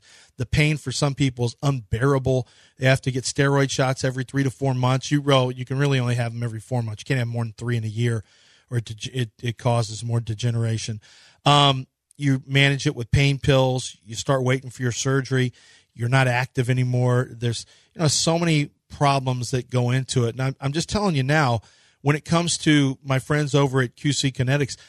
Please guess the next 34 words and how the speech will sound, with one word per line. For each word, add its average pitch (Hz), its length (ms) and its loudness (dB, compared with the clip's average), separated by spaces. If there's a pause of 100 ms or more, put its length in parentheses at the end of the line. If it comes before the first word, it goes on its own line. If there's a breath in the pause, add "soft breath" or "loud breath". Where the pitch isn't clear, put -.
(120)
what 139 200 2
they 175 140 6
do 160 100 4
is 120 80 2
they 143 100 2
take 147 180 0
the 135 80 -2
body's 127 380 -2
healing 151 320 -2
power 117 400 -4 (440 soft breath)
and 139 380 4
they 127 120 2
supercharge 143 600 0
it. 131 60 -10
They 131 80 4
put 139 160 2
it 123 60 -2
back 131 200 2
into 123 80 -6
the 113 60 -6
joint. 147 280 -2
But 113 100 -12
they 156 100 2
also 156 200 -2
do 104 140 -14
stem 135 360 -4
cell 151 280 -2
stuff, - 400 -4
which - 160 -10
can 123 140 -8
be 120 140 -4
huge 147 520 0
at 104 100 -16
recreating 131 720 2